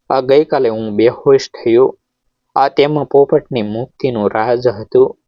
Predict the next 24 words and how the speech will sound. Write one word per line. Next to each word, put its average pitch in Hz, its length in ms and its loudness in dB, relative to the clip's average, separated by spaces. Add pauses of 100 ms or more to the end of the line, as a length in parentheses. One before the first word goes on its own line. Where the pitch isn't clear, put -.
(540)
આ 143 100 0
તે 160 220 2
પ્રશ્નમાં 151 640 -2
આખા 131 260 -6
માનવજાત 127 720 -2
માટે 110 280 -2
સંદેશ 127 600 -2
હતો. 123 420 -2 (680)
આ 135 120 2
લાલસંદ 143 680 0
શાંત 127 520 -2
થઈ 104 360 0
ગયા. 107 340 0 (480)
આ 143 100 2
તેમને 151 340 0
પોતાની 139 480 -2
અંદરની 127 440 -2
કેદ 127 460 2
દેખાય, 110 580 -2 (220)
પૈસાનો 120 520 0
અહંકાર, 123 600 -6 (420)
આ 123 120 0
સમાજનું 131 640 -4
ભારણ, 113 560 -4